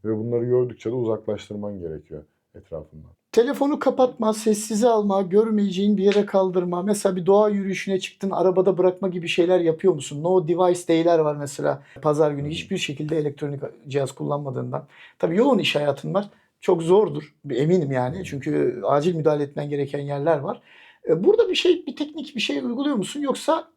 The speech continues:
Speaker 2: e, yanında olmasına rağmen bakmamayı becermeye mi çalışıyorsun? Nasıl bir yöntemin var?
Speaker 1: Her zaman yanımda oluyor. Ama gün sonunda çünkü sorumluluklar var. Herhangi bir problem olması durumunda çözemezsem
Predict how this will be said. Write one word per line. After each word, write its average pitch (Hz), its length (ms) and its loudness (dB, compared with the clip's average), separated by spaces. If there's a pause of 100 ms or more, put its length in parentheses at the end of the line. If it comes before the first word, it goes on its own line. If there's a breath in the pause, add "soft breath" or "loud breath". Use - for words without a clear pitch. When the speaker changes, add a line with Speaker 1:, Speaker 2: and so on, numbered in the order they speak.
(440)
Speaker 2:
e, 185 40 6 (260)
yanında 233 400 2
olmasına 247 440 2
rağmen 226 320 2
bakmamayı 233 460 2
becermeye 208 440 4
mi 127 80 -4
çalışıyorsun? 131 580 -6 (220 loud breath)
Nasıl 233 220 -2
bir 156 60 -4
yöntemin 135 360 -8
var? 127 220 -14 (140)
Speaker 1:
Her 123 200 0
zaman 98 260 -2
yanımda 82 400 -8
oluyor. 85 400 -6 (320)
Ama 101 400 -8
gün 110 220 -6
sonunda 98 320 -8
çünkü 104 400 -10
sorumluluklar 120 760 -2
var. 78 320 -6
Herhangi 101 420 -6
bir 98 200 -6 (400)
problem 98 400 -8
olması 98 400 -10
durumunda 95 560 -10 (140)
çözemezsem 113 640 -4